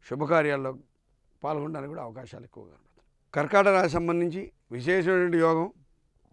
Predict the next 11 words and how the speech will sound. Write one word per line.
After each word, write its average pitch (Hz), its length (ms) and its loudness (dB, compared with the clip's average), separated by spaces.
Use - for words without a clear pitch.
అన్ని 156 160 0
రంగాల 175 320 4
వారికి 151 340 -2
చాలా 139 160 0
విశేషంగా 165 540 0
ఉంది. 165 300 -2
ముఖ్యంగా 170 580 2
ఉద్యోగస్తులకు 175 880 4
నూతన 190 380 2
ఉద్యోగ 180 460 2
అవకాశాలు, 165 680 0